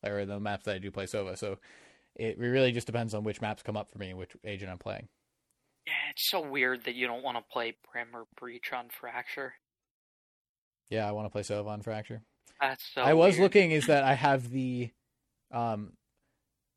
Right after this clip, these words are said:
Speaker 1: like, my, Fracture is my second highest win rate map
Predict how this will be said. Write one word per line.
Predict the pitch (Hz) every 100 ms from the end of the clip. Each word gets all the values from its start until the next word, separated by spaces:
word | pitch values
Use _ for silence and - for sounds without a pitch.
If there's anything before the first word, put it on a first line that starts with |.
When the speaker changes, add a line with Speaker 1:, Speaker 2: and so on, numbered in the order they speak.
| _ _ _ _ _ _ _ -
Speaker 1:
like, | 113 135
my, | 127 - -
Fracture | - 147 143 170
is | 147 127
my | 135 120
second | 110 139 131 127
highest | 123 117 113 113
win | 107
rate | 101 104
map | 101 98